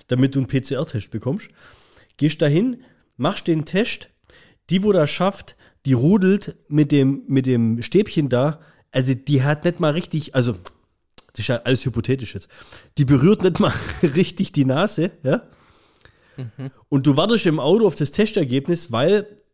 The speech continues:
Speaker 1: du bist ja so smart und buchst den Test da, wo du sofort danach gleich einen P-C-R-Test machen kannst, bekommst dann aber auf dein Handy, dass dein Test negativ ist.
Speaker 2: Weil die quasi noch nicht mal in deiner Nase drin war.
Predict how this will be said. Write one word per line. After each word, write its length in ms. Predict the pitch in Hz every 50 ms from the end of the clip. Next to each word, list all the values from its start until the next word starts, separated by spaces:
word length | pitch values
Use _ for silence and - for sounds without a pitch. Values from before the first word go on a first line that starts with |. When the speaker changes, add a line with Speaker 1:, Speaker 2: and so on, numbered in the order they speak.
| _ _ _
Speaker 1:
du 120 | 117 - 127
bist 180 | 120 185 185 -
ja 100 | 170 143
so 160 | - 127 120
smart 560 | - - - - 127 117 117 127 160 175 -
und 160 | 156 143 120
buchst 260 | - 143 147 - -
den 160 | - 127 123 117
Test 360 | - - 139 139 - - - -
da, 320 | 120 107 120 143 165 151 135
wo 80 | 131
du 80 | 127 123
sofort 340 | 110 117 110 - - 156 143
danach 320 | 135 123 127 139 139 -
gleich 100 | - 135
einen 100 | 127 117
P-C-R-Test 600 | - 123 120 - - 113 131 - - 113 - -
machen 220 | - 104 104 113 110
kannst, 260 | 120 131 165 - - _ - - - - _ -
bekommst 400 | 135 123 - 156 170 160 - -
dann 140 | 160 175
aber 160 | 165 170 156 156
auf 140 | 147 139 -
dein 140 | 156 135 131
Handy, 400 | 113 127 170 214 208 180 185 170
dass 180 | - 135 131 -
dein 200 | - 131 127 123
Test 320 | - 147 143 - - -
negativ 500 | 139 147 147 135 117 - - 101 92 -
ist. 220 | - - - - _ _ _ _ _ _ _ _ _ _ _ _ _ _ _ _ _ _ _ _ - -
Speaker 2:
Weil 160 | 110 117 120
die 100 | 120 120
quasi 360 | - - 135 127 120 - -
noch 80 | 120 117
nicht 120 | 117 120 113
mal 80 | 120 117
in 60 | 117
deiner 240 | - 117 117 110 107
Nase 340 | 107 101 107 123 127 120 110
drin 220 | - 120 110 104
war. 200 | 101 101 104